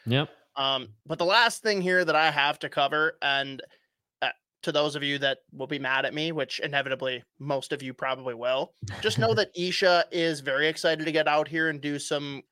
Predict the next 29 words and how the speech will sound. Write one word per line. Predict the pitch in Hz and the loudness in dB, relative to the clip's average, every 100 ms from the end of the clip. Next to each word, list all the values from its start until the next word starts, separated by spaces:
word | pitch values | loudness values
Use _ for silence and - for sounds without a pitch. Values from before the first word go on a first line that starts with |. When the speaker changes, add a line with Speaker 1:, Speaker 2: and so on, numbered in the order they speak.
| 143 | -2
Speaker 2:
Gopher | 151 147 151 | 0 0 -2
football | 156 143 139 127 | -2 2 0 2
tailgating. | 190 180 170 170 175 175 | 2 2 4 2 2 2
Like, | 156 135 | 0 -2
he'll | - 170 | 4 4
probably | 170 180 170 151 143 | 4 2 2 0 -2
go | 147 147 | 0 0
face | 135 147 143 | 0 -2 -2
first | - 139 156 - | -4 -4 -4 -4
into | 147 147 - 143 143 | -6 -4 -2 0 0
rowing | 131 143 143 143 | -2 0 0 -2
the | 135 | 0
boat, | 131 156 - _ _ _ _ - | 2 2 -2 _ _ _ _ -4
as | 185 180 | -2 -2
you | 180 180 | 0 2
all | 170 | 4
like | 170 170 | 2 0
to | - | -4
say. | - 165 196 208 _ _ _ _ _ _ - | 0 2 0 -4 _ _ _ _ _ _ 2
But | 170 170 - _ - | 2 2 -4 _ -4
me | 208 | -2
personally, | 254 233 240 214 175 180 202 _ _ - | 0 0 0 0 0 0 -4 _ _ -6
uh, | 160 156 156 - | 0 2 2 2
born | 165 170 175 | 2 4 2
and | 165 | 2
raised | 151 151 147 143 - - _ - | 2 2 0 -2 -10 -18 _ -8
Nebraska | 151 135 151 156 - 160 | -8 -2 0 0 -2 -8
Cornhusker | - 160 151 147 135 131 | -4 -2 -2 -4 -6 -10
fan. | 120 170 180 185 185 | -4 0 2 2 -2